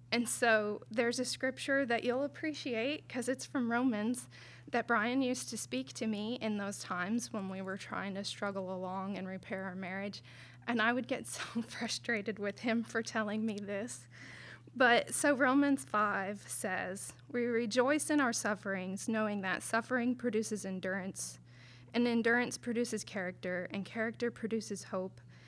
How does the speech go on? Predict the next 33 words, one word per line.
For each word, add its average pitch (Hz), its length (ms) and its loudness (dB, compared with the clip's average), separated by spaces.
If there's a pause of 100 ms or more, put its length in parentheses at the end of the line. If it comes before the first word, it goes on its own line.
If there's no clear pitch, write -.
(200)
And 220 180 -2
hope 254 260 0
does 262 160 -4
not 262 220 2
put 214 200 -2
us 202 180 -4
to - 80 -10
shame, 190 440 -6 (380)
because 220 300 -4
God's 240 420 0
love 202 340 0
has - 200 -6
poured - 380 -6
into 233 320 -2
our 226 80 -4
hearts 208 440 -4 (340)
through 220 140 4
the 202 120 -2
Holy 202 240 -4
Spirit 185 480 -8 (120)
who 202 120 -4
has 202 260 -4 (400)
been 202 140 -4
given 185 280 -8
to - 160 -12
us." - 360 -10 (1500)
And 226 140 -2
so 240 160 2
he 226 180 -2
would 269 160 0
remind 208 520 0
me 190 320 -6 (1500)
that 190 380 -2